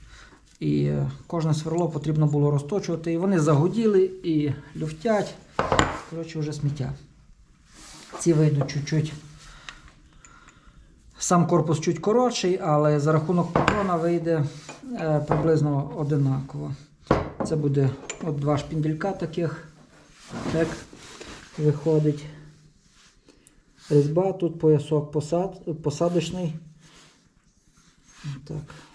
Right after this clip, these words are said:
одна посадка під підшипник. Тут ще одна. Це прослаблено. І тут десятка в мінус на, на шків. Тут ще додамо різьбу і шпоночку. Внутрішня різьба буде.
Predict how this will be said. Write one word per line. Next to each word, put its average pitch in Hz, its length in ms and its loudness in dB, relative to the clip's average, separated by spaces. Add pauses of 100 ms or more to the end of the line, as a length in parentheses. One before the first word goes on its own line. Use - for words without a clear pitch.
(120)
одна 151 280 2
посадка 156 480 -6
під 175 140 -8
підшипник. 190 520 -4 (720)
Тут 147 140 -2
ще 170 260 2
одна. 190 340 -2 (460)
Це 156 180 0
прослаблено. 190 840 0 (140)
І 165 260 2
тут 175 240 -2
десятка 160 560 0
в 156 120 -2
мінус 175 460 0
на, 147 400 0 (1500)
на 165 120 2
шків. 139 360 -2
Тут 180 100 0
ще 165 140 -4
додамо 156 540 4
різьбу 175 480 0 (180)
і 180 60 -4
шпоночку. 135 580 -6 (1200)
Внутрішня 143 540 0
різьба 147 280 -2
буде. 165 240 -6